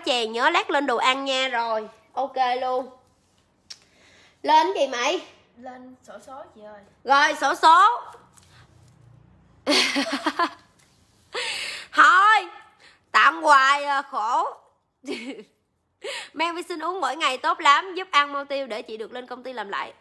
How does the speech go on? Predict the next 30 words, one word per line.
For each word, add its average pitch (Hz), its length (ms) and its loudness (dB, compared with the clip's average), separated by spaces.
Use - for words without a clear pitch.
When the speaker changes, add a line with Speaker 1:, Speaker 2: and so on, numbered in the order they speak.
Speaker 1:
Ok 320 280 2
chị 208 60 -12
Annie 247 280 -10
Trần. 226 220 -4
Kéo 311 300 0
cho - 60 -4
em 262 300 -4
mấy 302 180 -2
chục 254 260 -6
người 226 160 -2
vô 240 100 -4
coi 240 160 0
like 240 200 -2
em 240 200 -10
nha. 233 120 -10
Rồi 320 340 4
em 349 260 0
sẽ 302 300 4
xổ 277 260 2
số 349 320 4
em 320 180 -4
tặng 240 360 -4
cho 269 140 -2
một 240 260 -10
chị 214 240 -8
cuối 359 180 -4
livestream 285 560 -2
ngày 226 120 -10
hôm 240 160 -14
nay. 254 240 -8